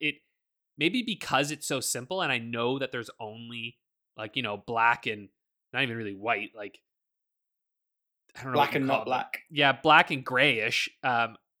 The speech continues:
Speaker 1: the fact that you can make so many interesting little pictures with that, when it, when you see the full picture, it is kind of like,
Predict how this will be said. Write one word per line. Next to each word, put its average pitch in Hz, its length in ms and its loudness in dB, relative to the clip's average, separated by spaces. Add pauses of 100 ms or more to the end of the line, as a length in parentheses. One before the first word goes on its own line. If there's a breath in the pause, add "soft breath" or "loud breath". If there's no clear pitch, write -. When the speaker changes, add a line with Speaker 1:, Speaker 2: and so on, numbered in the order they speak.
(260)
Speaker 1:
the 135 80 -2
fact 180 300 6
that 180 100 -6
you 151 80 -6
can 156 120 -2
make 143 300 -2
so 147 500 2
many 131 420 -4 (100)
interesting 127 360 -12
little 120 140 -6
pictures 135 380 -10
with 165 120 -12
that, 196 240 0 (420)
when 160 260 2
it, 170 160 0
when 165 160 -2
you 156 120 -2
see 220 240 0
the 185 100 -2
full 160 160 -4
picture, 143 380 -2
it 151 160 -2
is 220 160 4
kind 180 220 4
of 156 60 0
like, 156 160 4